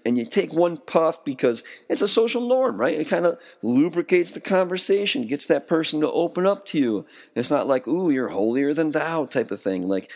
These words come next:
you don't wanna come off like that. Can I say that I would have done,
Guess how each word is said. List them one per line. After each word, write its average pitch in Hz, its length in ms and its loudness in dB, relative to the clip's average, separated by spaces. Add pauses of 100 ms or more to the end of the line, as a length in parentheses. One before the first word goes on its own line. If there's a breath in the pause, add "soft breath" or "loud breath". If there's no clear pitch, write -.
(180 loud breath)
you 117 80 -6
don't 131 120 0
wanna 113 140 0
come 127 160 0
off 123 200 0
like 101 180 -2
that. 139 340 0 (1500 loud breath)
Can 160 160 4
I 160 320 0 (580)
say 135 560 0 (180)
that 110 220 0
I 113 140 2
would 131 160 -2
have 113 140 -4
done, 117 420 0